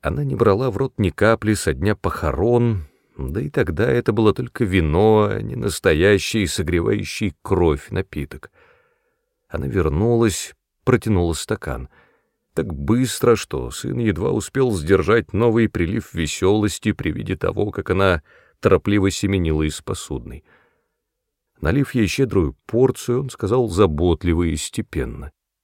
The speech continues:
"Такому старому человеку, как ты, полезно иногда выпить. Смотри, я даю тебе много и не слишком разбавляю его водой". "Ах, нет, Джемс", запротестовала она,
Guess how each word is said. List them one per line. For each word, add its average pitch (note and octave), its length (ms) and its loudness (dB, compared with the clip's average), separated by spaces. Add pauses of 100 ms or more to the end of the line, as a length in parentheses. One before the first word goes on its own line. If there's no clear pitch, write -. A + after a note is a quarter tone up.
(1000)
"Такому C3+ 460 2
старому A#2+ 440 2
человеку, G2 560 4
как F2+ 240 2
ты, G#2 440 4 (600)
полезно C3+ 540 4
иногда D#2 360 2
выпить. C2+ 480 -8 (760)
Смотри, C#3 500 2
я G#2 180 8
даю G2+ 260 6
тебе F#2+ 200 2
много F2 540 4
и D3 220 -4
не D3 160 2
слишком B2+ 540 4
разбавляю G2+ 480 8
его F#2 200 6
водой". D#2 480 -2 (1160)
"Ах, D3 440 -2
нет, D3+ 340 4
Джемс", E2 600 -2 (260)
запротестовала G2 920 0
она, C2 240 -10